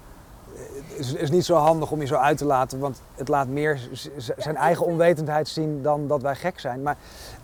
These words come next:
eh, ook het argument dat hij zegt, eh, het laat zien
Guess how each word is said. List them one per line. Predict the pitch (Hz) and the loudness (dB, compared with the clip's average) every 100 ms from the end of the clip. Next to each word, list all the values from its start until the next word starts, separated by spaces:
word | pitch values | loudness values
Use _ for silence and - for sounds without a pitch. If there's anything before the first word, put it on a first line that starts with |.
| - | -12
eh, | - 143 - - - | -8 -8 -8 -20 2
ook | 180 175 | 2 2
het | - | 6
argument | 180 160 170 208 196 | 6 6 4 4 2
dat | 165 | -2
hij | 156 | -2
zegt, | 151 165 - - - - - - | 2 2 0 -12 -16 -18 -18 -2
eh, | 147 160 156 143 | 4 6 6 4
het | 160 | 6
laat | 165 165 160 | 8 8 6
zien | - 185 175 | 2 4 2